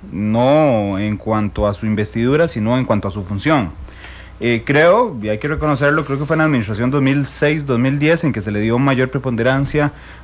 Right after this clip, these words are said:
¿verdad? El, la administración de doña Laura le ha dado muchísima importancia desde su cartera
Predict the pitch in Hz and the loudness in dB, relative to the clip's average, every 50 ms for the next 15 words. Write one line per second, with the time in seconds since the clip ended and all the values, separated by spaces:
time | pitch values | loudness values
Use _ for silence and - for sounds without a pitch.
0 | - - 110 107 107 120 127 139 147 143 101 113 117 113 113 113 110 110 104 104 | -8 -4 -2 2 4 6 6 6 4 4 2 0 0 0 -2 -2 -2 -2 -2 0
1 | 117 113 110 107 113 110 107 98 104 95 117 120 120 135 135 131 123 117 123 123 | 2 2 2 2 2 0 0 -2 -2 -2 0 0 2 2 2 2 4 4 4 4
2 | 127 131 123 120 117 120 123 123 123 117 - - 131 123 135 135 131 113 131 117 | 4 4 2 4 4 4 4 2 0 -2 -2 -4 -4 -2 0 0 0 0 0 0
3 | 104 131 127 123 - 120 113 120 127 131 131 135 131 - - 135 127 127 127 127 | 0 0 0 0 0 0 2 2 2 0 0 -2 -4 -4 -2 -2 0 0 0 -2
4 | 117 113 - 120 110 110 - - 127 127 120 123 127 123 | -2 -2 -2 -2 -2 -2 -2 -2 0 2 2 2 2 0